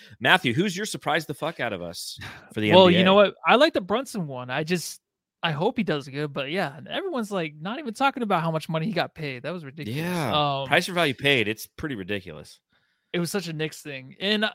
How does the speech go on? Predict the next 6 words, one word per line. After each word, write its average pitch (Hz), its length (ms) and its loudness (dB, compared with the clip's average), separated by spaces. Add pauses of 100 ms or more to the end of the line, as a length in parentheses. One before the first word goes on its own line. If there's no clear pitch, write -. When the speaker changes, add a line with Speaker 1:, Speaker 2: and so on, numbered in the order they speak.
(340)
Speaker 2:
I'm 214 140 0
gonna 247 160 0
go 214 380 0
with 220 600 4 (1000)
Anthony 214 340 2
Davis. 226 760 4